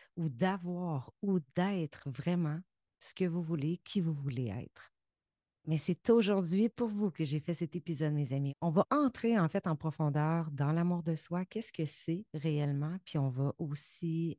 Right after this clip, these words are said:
euh, naviguer à travers l'égoïsme. Je vais commencer par revenir sur s'aimer, l'amour de soi. S'aimer vraiment, là, de quelle façon exactement ça va se refléter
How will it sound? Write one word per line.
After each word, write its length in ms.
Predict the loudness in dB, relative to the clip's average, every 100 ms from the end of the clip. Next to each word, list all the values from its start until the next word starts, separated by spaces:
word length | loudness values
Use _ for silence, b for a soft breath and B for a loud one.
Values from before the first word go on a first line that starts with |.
| -2
euh, 180 | 0 2
naviguer 640 | 2 2 0 -2 0 0
à 120 | -2 -4
travers 400 | -2 0 0 0
l'égoïsme. 760 | 0 0 0 -2 -8 -12 -14 -14 _ _ _ _ _ -12
Je 80 | -4
vais 100 | -2
commencer 380 | -2 -2 -2 -2
par 180 | 0
revenir 480 | 2 0 2 0 0
sur 640 | -4 -2 0 0 -2 -6 _ _ _ _
s'aimer, 600 | -6 -2 0 0 -2 -4 _ _ _
l'amour 500 | -2 0 0 -2 -4
de 160 | -6 -8
soi. 340 | -8 -10 -12 -14 _ _ _ _ -10
S'aimer 540 | 0 4 6 6 4
vraiment, 480 | 2 2 2 0 -4
là, 180 | -6 -10 -16 _ _ _
de 80 | -6
quelle 260 | -2 -2 -2
façon 440 | -4 -6 -4 -4
exactement 640 | -4 -4 -6 -2 -2 0 -2
ça 160 | -2
va 100 | -2
se 200 | -2 0
refléter 680 | -2 -2 -4 -2 -2 -2 -4